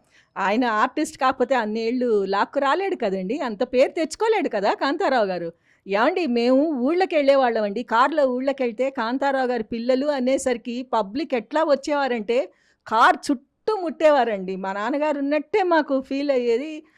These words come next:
అందరూ, "అమ్మో, వాళ్ళ పిల్లలు, వాళ్ళ పిల్లలు, వాళ్ళ పిల్లలని" అంత, అంత పిచ్చిగా వచ్చి చూసేవాళ్ళు అనమాట. ఏ ఊరు వెళ్ళినా సరే అంత మంచి పేరు తెచ్చుకున్నారండి కాంతారావు గారు. కాంతారావు గారికి ఉన్న పేరు ముందు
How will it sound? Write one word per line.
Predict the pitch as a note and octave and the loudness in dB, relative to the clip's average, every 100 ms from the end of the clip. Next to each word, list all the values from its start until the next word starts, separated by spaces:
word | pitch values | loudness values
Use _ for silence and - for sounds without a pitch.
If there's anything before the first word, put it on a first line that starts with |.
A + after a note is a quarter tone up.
| - - | -14 -8
అందరూ, | G#3+ D4+ G#4+ A4+ G4 A3 G3 | -4 -4 0 2 4 4 2
"అమ్మో, | G3+ A#3+ C#4+ | -4 0 0
వాళ్ళ | B3 G#3 | 0 -2
పిల్లలు, | G#3 A3+ C4+ D4 | -4 -4 -2 0
వాళ్ళ | A3+ G#3 | 0 -2
పిల్లలు, | A3 C4 C4+ | -2 -2 -2
వాళ్ళ | B3+ G3+ | -2 -4
పిల్లలని" | G3+ G#3+ A3+ B3 A#3 A3 | -6 -8 -6 -8 -8 -8
అంత, | F3 A3+ E4+ - D4 G#3+ _ _ A3 - | -8 -8 -6 -4 -4 -4 _ _ -8 -6
అంత | A3+ B3 | -8 -4
పిచ్చిగా | D4+ C4+ A#3 - E4 F4 C#4+ | -2 0 -2 -2 -2 2 2
వచ్చి | C4 D#4 D4 B3+ G#3 A#3+ | 0 -4 -4 -6 -6 -8
చూసేవాళ్ళు | A3+ A3+ F#3+ F#3 | -6 -4 -4 -6
అనమాట. | F3 F3+ - | -8 -10 -10
ఏ | G#3+ C#4 | -2 0
ఊరు | F#4+ F#4 | 0 -2
వెళ్ళినా | D#4 A#3+ B3 | -2 -2 -6
సరే | B3+ F3 D3 - _ _ _ - | -10 -12 -16 -18 _ _ _ -10
అంత | F3 G#3 | -6 -2
మంచి | C4 A3 A3+ - | -4 -2 -4 -4
పేరు | D4 B3+ A#3 | -2 -2 -2
తెచ్చుకున్నారండి | A3+ F#3+ - G#3 F3+ D#3 D#3 E3+ | -4 -10 -12 -14 -12 -14 -14 -16
కాంతారావు | F#3 F3 F3+ G3+ F3 E3 | -12 -10 -8 -8 -8 -10
గారు. | D#3+ D#3+ F#3+ C4+ - | -12 -14 -12 -12 -14
కాంతారావు | F3 F#3 G#3+ A3 A3 | -12 -8 -8 -8 -8
గారికి | G#3+ G#3+ G3 A3 | -8 -8 -10 -10
ఉన్న | G3+ G3 G#3+ | -10 -8 -10
పేరు | G#3+ F#3+ G#3 A3 | -8 -6 -6 -6
ముందు | G#3 G#3 A3+ | -6 -6 -6